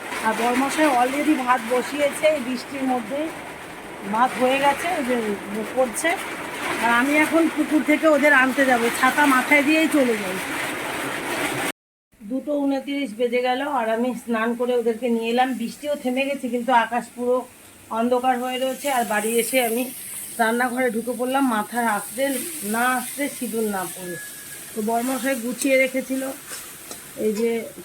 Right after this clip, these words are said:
কলমি শাক, কেটে ধুয়ে গুছিয়ে রেখেছে,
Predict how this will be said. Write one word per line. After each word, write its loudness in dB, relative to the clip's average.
কলমি 2
শাক, 0
কেটে 0
ধুয়ে 0
গুছিয়ে -2
রেখেছে, 0